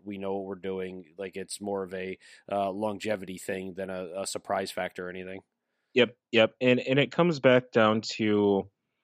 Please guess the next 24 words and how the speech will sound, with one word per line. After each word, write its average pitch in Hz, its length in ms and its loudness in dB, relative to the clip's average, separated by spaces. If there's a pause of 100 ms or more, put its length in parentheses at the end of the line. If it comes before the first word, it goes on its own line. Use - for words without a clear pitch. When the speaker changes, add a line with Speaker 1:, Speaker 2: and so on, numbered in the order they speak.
(440)
Speaker 2:
um, 90 680 2 (1080)
it, 127 600 8
it, 131 280 2
there 156 200 8
seems 220 420 6
to 190 80 0
be 160 100 8
this 135 240 6
idea 98 580 4 (560)
that 101 400 6 (1120)
comes 131 400 -2
back 113 300 4
down 101 220 2
to, 113 120 -4
the 110 100 -4
reason 139 280 2
that 131 80 8
it 107 100 8
has 107 240 4
to - 60 -16
play 95 200 2
it 90 80 -4
so - 180 -2
safe 87 440 0